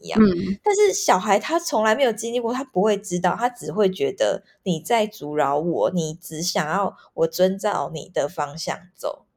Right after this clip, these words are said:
Speaker 2: 对。
Speaker 1: 对，但是其实他们的出发点也不能说他们是坏的，或是一定是你一定要听我的，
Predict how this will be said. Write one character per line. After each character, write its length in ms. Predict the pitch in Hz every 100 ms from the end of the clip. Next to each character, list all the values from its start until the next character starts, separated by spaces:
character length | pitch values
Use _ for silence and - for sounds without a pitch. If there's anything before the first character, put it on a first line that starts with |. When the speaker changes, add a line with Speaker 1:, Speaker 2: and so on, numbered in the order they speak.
| _
Speaker 2:
对。 240 | - 160 160
Speaker 1:
对， 240 | 151 104
但 160 | 254 254
是 120 | 269
其 220 | 247 180
实 300 | 160 160 156
他 200 | 156 220
们 160 | 226 220
的 80 | 170
出 220 | - 175
发 180 | 180 170
点 160 | 160
也 80 | 117
不 140 | - 202
能 140 | 170
说 200 | 170 170
他 140 | 180
们 180 | 165 147
是 240 | 170 160 175
坏 320 | - 196 101
的， 160 | - 175
或 120 | 180
是 140 | 185
一 160 | - 151
定 180 | 180 170
是 380 | 175 175 139 -
你 240 | 175 156 -
一 120 | 180
定 240 | 175 240 185
要 180 | 180 160
听 280 | - 147
我 180 | 156 78
的， 140 | 104